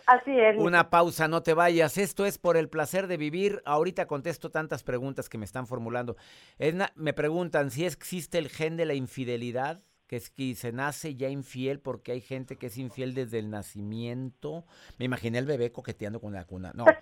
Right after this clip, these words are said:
Speaker 2: a ver, me lo platicas después de esta pausa.
Speaker 1: Sí.
Speaker 2: Está aquí en cabina una sexóloga de primer nivel que ha participado en programas nacionales e internacionales. Una mujer que cada que viene a este programa mueve el avispero.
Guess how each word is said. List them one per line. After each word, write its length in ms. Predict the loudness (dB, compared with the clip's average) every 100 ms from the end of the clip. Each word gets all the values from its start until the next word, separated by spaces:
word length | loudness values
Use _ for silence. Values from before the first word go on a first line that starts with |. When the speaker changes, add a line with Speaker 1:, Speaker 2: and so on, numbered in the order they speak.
| 2 4
Speaker 2:
a 120 | 4
ver, 140 | 4 4
me 60 | 0
lo 80 | 2
platicas 360 | 0 0 0
después 240 | 0 -2 -6
de 60 |
esta 180 | -6 -8
pausa. 260 | -10 -10 -4 2 4 4 0 -10 _ 10
Speaker 1:
Sí. 300 | 12 10 2 _ _ _ _ _ _ _ _ _ _ _ _ _ _ _ _ -20 _ -8
Speaker 2:
Está 260 | 0 2
aquí 160 | 4 2
en 80 | 4
cabina 380 | 4 6 4 2
una 220 | 2 0
sexóloga 640 | 0 -2 0 2 4 4
de 100 | 4
primer 380 | 2 -2 0 0
nivel 340 | 0 2 2 2
que 100 | 0
ha 100 | 0
participado 580 | -4 -4 -4 0 2
en 80 | 0
programas 400 | 0 0 2 2
nacionales 680 | 0 -4 -4 -2 0 0 0
e 40 |
internacionales. 1040 | -4 -2 -4 -4 -6 -2 0 2 0 -4 -12 _ -20 -10 0
Una 260 | 4 6
mujer 320 | 6 4 4
que 140 | 2 4
cada 260 | 6 8
que 120 | 6 4
viene 280 | 4 4
a 40 | 4
este 220 | 4 2
programa 420 | 6 6 6 6
mueve 260 | 6 4 6
el 80 | 6
avispero. 640 | 4 0 6 6 6